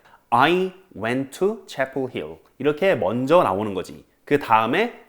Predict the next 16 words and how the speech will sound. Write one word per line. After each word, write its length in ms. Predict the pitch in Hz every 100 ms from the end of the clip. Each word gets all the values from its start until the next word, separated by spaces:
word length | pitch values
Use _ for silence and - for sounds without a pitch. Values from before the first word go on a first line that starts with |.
| _
부모님 600 | - 120 120 135 190 226 - _ _ -
뵈러. 420 | 101 101 92 78 - - _
뭐뭐 260 | 117 151 185
하기 480 | - 247 247 247
위해서 320 | 135 143 147 117
영어로 220 | 107 120
어떻게 180 | - 95
하죠? 260 | 113 220 - _ _ _ _ _ _ _ _ _ _ _ _
For? 340 | - 175 226 247 - _ _ -
아니에요. 560 | 113 156 151 98 78 - _ _ _ _
To 460 | - 233 226 233 - _ _ _
동사를 480 | 120 139 147 147 135
사용해 260 | 143 139 127
주시는 320 | 117 127 123
거예요. 340 | 120 101 80 - - _ _ _
To 480 | - 226 240 254 -